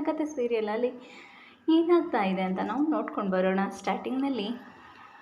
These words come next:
ದೇವಯಾನಿ, ಮನಸ್ವಿನಿ, ಅಂಜನಿ ಒಂದೇ ಥರ ಕೂತಿರ್ತಾರೆ. ದೇವಯಾನಿಗೆ ಸಖತ್ ಕೋಪ ಬರ್ತಾ ಇರುತ್ತೆ. "ಇವಳೇನು ನನ್ನ ನೆಕ್ಲೆಸ್ ನನಗೆ ಸಿಗ್ತಿಲ್ವಲ್ಲ, ನಾನು ಎಷ್ಟೊಂದು ಸತಿ ತೊಗೊಳಕ್ಕೆ ಟ್ರೈ ಮಾಡಿದೆ, but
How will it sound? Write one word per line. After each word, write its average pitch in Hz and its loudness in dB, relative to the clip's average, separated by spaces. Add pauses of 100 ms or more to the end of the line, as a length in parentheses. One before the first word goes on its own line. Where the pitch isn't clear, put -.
(400)
ದೇವಯಾನಿ, 247 4
ಮನಸ್ವಿನಿ, 226 -2
ಅಂಜನಿ 277 2 (420)
ಒಂದೇ 277 2
ಥರ 202 -2
ಕೂತಿರ್ತಾರೆ. 196 -4
ದೇವಯಾನಿಗೆ 269 -2
ಸಖತ್ - -10
ಕೋಪ 247 -6
ಬರ್ತಾ 214 -4
ಇರುತ್ತೆ. 196 -4 (260)
"ಇವಳೇನು 247 -2
ನನ್ನ 226 0
ನೆಕ್ಲೆಸ್ 285 -2
ನನಗೆ 233 -4 (500)
ಸಿಗ್ತಿಲ್ವಲ್ಲ, 294 -2 (140)
ನಾನು 262 -4
ಎಷ್ಟೊಂದು 277 -6
ಸತಿ 262 -6 (440)
ತೊಗೊಳಕ್ಕೆ 285 0
ಟ್ರೈ 226 -4
ಮಾಡಿದೆ, 277 4
but 190 -4